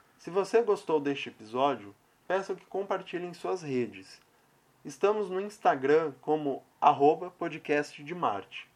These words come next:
Caso você queira enviar sugestões, críticas ou queira participar de algum episódio, você pode enviar um e-mail para podcastdemarte arroba outlook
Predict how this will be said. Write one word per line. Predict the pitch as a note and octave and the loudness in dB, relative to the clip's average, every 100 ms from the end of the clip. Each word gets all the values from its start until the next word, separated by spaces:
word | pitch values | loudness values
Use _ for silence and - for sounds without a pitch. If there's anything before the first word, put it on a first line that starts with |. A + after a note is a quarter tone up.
| _ _ _ _ - | _ _ _ _ 2
Caso | F#3 G3+ A3 | 4 4 0
você | A3+ B3 | -6 -4
queira | G3 F#3 | -2 -2
enviar | F3 D3 D3 C#3 | -4 0 0 0
sugestões, | - D#3+ D3+ - C3+ D#3+ E3 C#3+ | -6 -6 -6 -4 -4 -2 -4 -8
críticas | - D3+ E3 - - C3 | -8 -6 -6 -6 -6 -4
ou | C3+ | -4
queira | C3+ D#3+ E3 | -2 -4 -2
participar | D3+ C#3+ - - C3 | -2 -4 -6 -2 0
de | B2+ | 0
algum | B2+ C#3 F#3+ | -4 -4 -6
episódio, | D#3 A#2 B2 D3 C#3+ G#2 G#2 _ _ - | -8 -6 2 4 4 -2 -18 _ _ -8
você | D#3 F3 | -8 -4
pode | D#3 F3 E3+ | 0 0 0
enviar | E3+ D3 D#3+ | -4 2 2
um | F3 | 2
e-mail | F3 C#3 C#3+ D#3+ | -4 -4 -4 -4
para | - C3 A#2 | 0 2 2
podcastdemarte | - D3 C#3+ C#3+ C3 C#3 - - C3+ B2+ A2+ A2+ A#2+ - F3 F#3+ - - - - | -2 -4 -4 -6 -2 -2 -4 -14 -10 -6 0 2 2 -2 -12 -12 -18 -20 -2 0
arroba | B2+ D#3 E3 D#3+ - - | 6 4 4 0 -4 -4
outlook | F3 G#3 - D#3+ D#3 - | -2 -2 -4 -2 -2 -6